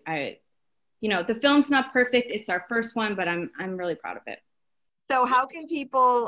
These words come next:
Speaker 2: um, see your content? How can they follow you? Uh, we like to keep in touch with our local, our former local residents, and you're not that far from home, just in New York City.
Speaker 1: Um, you can actually see the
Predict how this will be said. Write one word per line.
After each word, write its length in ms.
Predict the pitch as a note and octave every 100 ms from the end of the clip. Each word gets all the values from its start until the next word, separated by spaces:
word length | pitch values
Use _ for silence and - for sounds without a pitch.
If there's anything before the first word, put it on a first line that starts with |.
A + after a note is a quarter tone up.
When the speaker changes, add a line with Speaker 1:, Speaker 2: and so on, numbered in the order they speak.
| -
Speaker 2:
um, 260 | G#3 G3+
see 440 | G3+ - - A#3 A3+
your 180 | G#3 G#3
content? 640 | - A3+ G#3+ - G#3+ G3+
How 200 | G3+ G3+
can 180 | G#3 G#3+
they 120 | G3+
follow 420 | - F#3 F3+ F#3
you? 540 | F#3 F#3 F3+ F3+ F3 E3+
Uh, 200 | - D3+ D#3
we 80 |
like 220 | F#3+ G3 -
to 100 | F3+
keep 280 | - G#3+
in 120 | G#3 F#3
touch 320 | F#3+ F3+ -
with 200 | F3+ E3+ _ _ _ _ _ -
our 440 | F3+ E3+ F3 E3+ -
local, 600 | F3 F3+ F3+ F#3 E3 D#3+
our 140 | E3+ F3
former 360 | G3+ F#3+ F3+
local 320 | F3+ F3 E3+
residents, 540 | D#3+ D3+ D#3 D#3+ E3 E3
and 140 | F3
you're 120 | E3+
not 240 | F3 E3 E3 E3+
that 240 | F#3+ G3 -
far 200 | E3 D#3+
from 200 | D#3+ E3
home, 260 | D#3 D#3 E3
just 300 | F3 - E3+
in 100 | D#3+
New 100 | D#3+
York 240 | D3 E3+
City. 380 | _ - - F3+ _ -
Speaker 1:
Um, 240 | A3+ A#3+ B3
you 140 | B3
can 100 | B3
actually 480 | - B3 C4 - D4+
see 280 | B3+ - A#3+
the 100 | B3